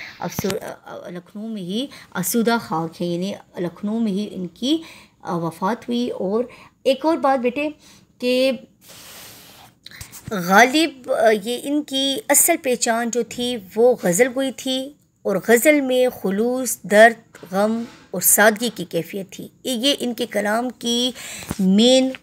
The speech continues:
खूबियाँ थीं, जिसकी वजह से उन्हें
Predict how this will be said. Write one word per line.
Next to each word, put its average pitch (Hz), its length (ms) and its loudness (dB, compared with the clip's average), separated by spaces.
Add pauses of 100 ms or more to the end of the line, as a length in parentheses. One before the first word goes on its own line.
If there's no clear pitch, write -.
(120)
खूबियाँ 220 560 4
थीं, 156 380 -6 (420)
जिसकी 247 440 -2
वजह 226 300 2
से 226 260 2
उन्हें 220 520 0